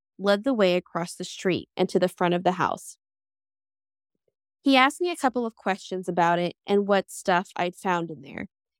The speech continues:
I told him that I had, I told him that the kitchen still had expired food in it and that the upstairs had a board game set that I ended up bringing home with me. As we walked from the front of the house to the side leading to the back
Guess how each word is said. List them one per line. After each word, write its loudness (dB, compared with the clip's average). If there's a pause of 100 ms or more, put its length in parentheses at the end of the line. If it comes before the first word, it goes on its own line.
(220)
I 4
told 0
him 2
that 4
I 4
had, -2 (800)
I 4
told -6
him -2
that 2
the -4
kitchen -4
still -2
had 0
expired -2
food 0
in 0
it -2 (380)
and 2
that 0
the -4
upstairs -4
had -2
a 2
board -2
game -8
set -8 (100)
that 4
I 4
ended -2
up -4
bringing -2
home 2
with -4
me. -16 (720)
As 2
we 2
walked 4
from 4
the 2
front -4
of -8
the -6
house -8
to -12
the -6
side 2
leading 2
to -16
the -6
back -2